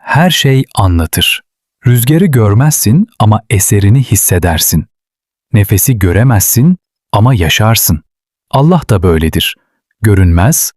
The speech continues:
ama varlığı her şeyde hissedilir.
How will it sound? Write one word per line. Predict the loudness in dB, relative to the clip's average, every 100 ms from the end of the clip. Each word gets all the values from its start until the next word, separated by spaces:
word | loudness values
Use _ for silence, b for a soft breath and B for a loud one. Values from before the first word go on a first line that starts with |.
| _
ama | -2 0 0
varlığı | 0 0 2 2 0 -2 -6
her | -2 0
şeyde | 0 0 0 2 0 -2
hissedilir. | -6 -4 -2 -2 -2 -4 -8